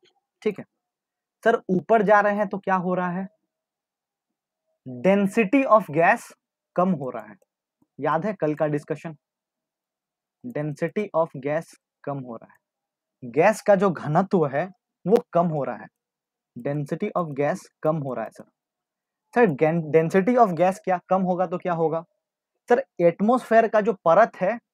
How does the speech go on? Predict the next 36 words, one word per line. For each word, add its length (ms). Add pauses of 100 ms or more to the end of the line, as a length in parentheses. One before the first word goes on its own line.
(400)
वो 320 (720)
कम 220
डेंस 260
होता 200
जा 160
रहा 120
है, 120 (340)
वो 100
लेंस 500
डेंसर 420
पाया 200
जाएगा। 340 (680)
कल 140
मैंने 200
आप 140
लोग 120
को 80
एक 200
फैक्ट 280
बताया 300
था, 180 (680)
कोई 100
मुझे 220
बता 260
पाएगा 300 (400)
कि 120
भारी 500
गैस 260
जो 180
है, 260 (420)
जो 160
हैवी 360
गैसेस 360
हैं, 240 (500)
वो, 360 (680)
वो 320